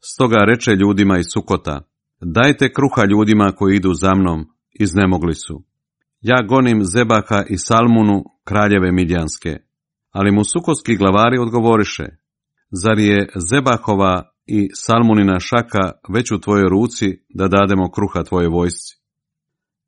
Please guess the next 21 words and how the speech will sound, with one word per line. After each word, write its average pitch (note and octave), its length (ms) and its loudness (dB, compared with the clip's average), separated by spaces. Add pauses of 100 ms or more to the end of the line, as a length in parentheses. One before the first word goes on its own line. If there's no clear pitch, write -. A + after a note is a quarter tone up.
(200)
Gideon F2+ 400 0
im D#2+ 120 -2
reče: F2 340 -6 (560)
„Dobro, B2 400 0 (500)
kad G2 180 -2
mi G2+ 120 2
Jahve C#3+ 380 2
preda B2 340 2
u - 20 4
ruke A2+ 280 0 (140)
Zebaha G#2 480 0
i F2 40 -2
Salmunu, B2 680 0 (200)
iskidat C3 480 0
ću A2 140 -4
vam G2 200 2
meso A2+ 400 0
trnjem A#2+ 680 0
i G2 120 -2
dračem F#2+ 540 -2
pustinskim.” E2 680 -6